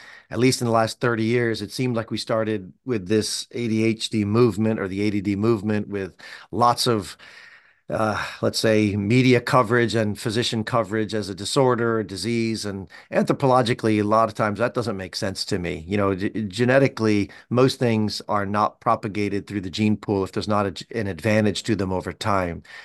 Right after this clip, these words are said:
So let's touch on that, if you don't mind, and, and get into the understandings of to the why we have this ability in some folks to be, you know, inattentive and hypervigilant about certain things and,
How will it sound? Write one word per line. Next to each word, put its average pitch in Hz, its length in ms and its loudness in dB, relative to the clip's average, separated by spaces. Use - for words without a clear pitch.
So 170 160 0
let's - 260 0
touch 139 240 4
on 120 120 4
that, 113 140 4
if 110 120 -2
you 110 60 0
don't 101 160 0
mind, 101 460 0
and, 101 360 -4
and 101 200 -2
get 117 140 2
into 113 220 0
the 104 120 0
understandings 107 580 -2
of 98 120 -6
to 101 100 -10
the 92 80 -4
why 98 600 0
we 110 520 2
have 110 340 -2
this 101 480 -6
ability 110 560 2
in 98 80 -2
some 104 260 -2
folks 123 400 -2
to 104 140 -8
be, 101 420 0
you 113 80 -6
know, 113 140 -4
inattentive 123 680 0
and 90 120 -8
hypervigilant 113 580 -2
about 101 300 -2
certain 107 320 -6
things 113 440 0
and, 95 300 -4